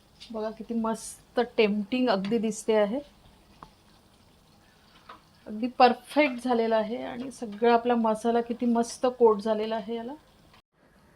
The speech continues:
आणि इथे आपलं परफेक्ट असं कढाई मशरूम जे आहे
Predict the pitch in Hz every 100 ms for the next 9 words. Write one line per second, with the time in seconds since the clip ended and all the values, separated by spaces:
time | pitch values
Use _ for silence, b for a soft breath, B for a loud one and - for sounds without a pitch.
0 | _ _ 208 208 208 226 226 240 233 240
1 | 220 - - 294 294 - 240 - 311 -
2 | _ - 202 190 196 233 269 196 185 -
3 | 220 208 202 196